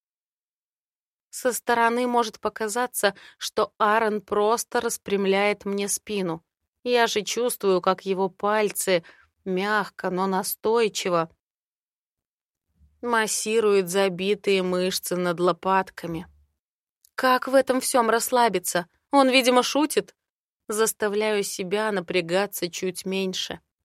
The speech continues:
насколько это возможно. «Подтяни поясницу». Одна его рука легонько шлёпает меня по верху ягодиц, а вторая ложится на мой живот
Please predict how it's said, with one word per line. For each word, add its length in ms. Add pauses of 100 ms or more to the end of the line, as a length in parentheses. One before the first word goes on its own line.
насколько 640
это 220
возможно. 640 (680)
«Подтяни 600
поясницу». 880 (500)
Одна 420
его 280
рука 440
легонько 580
шлёпает 640
меня 460
по 180
верху 360
ягодиц, 720 (460)
а 160
вторая 540
ложится 540
на 140
мой 220
живот 540